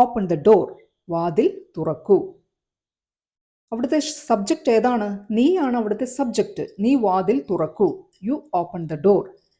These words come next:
പക്ഷെ നമ്മൾ പറയുമ്പോൾ open the door, ഇവിടെ you പറയുന്നില്ല. Come here, ഇവിടെ വരൂ. ഓക്കെ? അപ്പൊ അതാണ് ഇംപെറേറ്റീവ് സെന്റൻസ്. അത് ഒരു കമാൻഡ് കൊടുക്കുകയാണ്, ഒരു ആജ്ഞ കൊടുക്കുന്നു.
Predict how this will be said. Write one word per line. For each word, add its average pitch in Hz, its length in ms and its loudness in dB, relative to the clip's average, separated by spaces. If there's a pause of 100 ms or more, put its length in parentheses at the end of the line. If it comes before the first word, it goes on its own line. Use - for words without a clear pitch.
(160)
പക്ഷെ 277 180 -6
നമ്മൾ 285 280 -2 (140)
പറയുമ്പോൾ 240 760 0
open 285 320 -2
the 175 120 0
door, 196 180 4 (440)
ഇവിടെ 226 160 -2
you 254 280 0
പറയുന്നില്ല. 233 680 0 (400)
Come 196 180 -2 (120)
here, 247 260 2 (340)
ഇവിടെ 185 320 0
വരൂ. 160 580 -2 (1200)
ഓക്കെ? - 460 -2
അപ്പൊ - 400 -14
അതാണ് 214 580 -4
ഇംപെറേറ്റീവ് 180 680 0
സെന്റൻസ്. 151 560 -4
അത് 262 300 -6
ഒരു 277 100 -4 (120)
കമാൻഡ് 285 420 2
കൊടുക്കുകയാണ്, 190 460 0
ഒരു 190 100 -4
ആജ്ഞ 214 380 -2
കൊടുക്കുന്നു. 165 580 -4